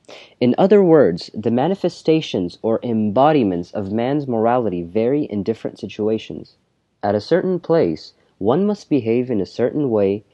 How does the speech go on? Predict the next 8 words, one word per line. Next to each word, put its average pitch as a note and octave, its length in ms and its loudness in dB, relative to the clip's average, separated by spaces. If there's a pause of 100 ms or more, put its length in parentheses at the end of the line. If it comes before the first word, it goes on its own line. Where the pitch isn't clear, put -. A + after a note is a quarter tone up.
(240)
and G2 120 -4
in F#2 140 -2
a F#2 80 -4
different C3+ 400 0
way F2 360 -2 (220)
at F2+ 140 -6
another D#2+ 360 -8
place. - 520 -6